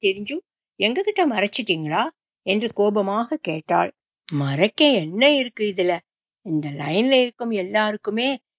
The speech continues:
எதற்கும் தயாரா இருக்கணும்னு தெரியும். அப்படி வேலை போகலாம் என்று ஊகம் இருந்தால் உடனே வேறு வேலை தேட ஆரம்பிப்பதும் சில நாளிலேயே கிடைப்பதும்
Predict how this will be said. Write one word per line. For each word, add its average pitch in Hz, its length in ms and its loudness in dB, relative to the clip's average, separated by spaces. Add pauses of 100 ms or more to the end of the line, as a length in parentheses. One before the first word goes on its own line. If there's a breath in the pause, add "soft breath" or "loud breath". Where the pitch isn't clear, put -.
(160)
எதற்கும் 202 540 0
தயாரா 220 520 0
இருக்கணும்னு 190 720 -6
தெரியும். 180 440 -8 (560)
அப்படி 180 360 -2
வேலை 214 440 2
போகலாம் 254 560 0
என்று 226 320 -2
ஊகம் 240 360 -2
இருந்தால் 214 440 -2 (100)
உடனே 214 440 0
வேறு 226 280 0
வேலை 220 340 0
தேட 196 340 0
ஆரம்பிப்பதும் 175 720 -6 (500)
சில 277 220 6
நாளிலேயே 269 680 0
கிடைப்பதும் 196 600 -2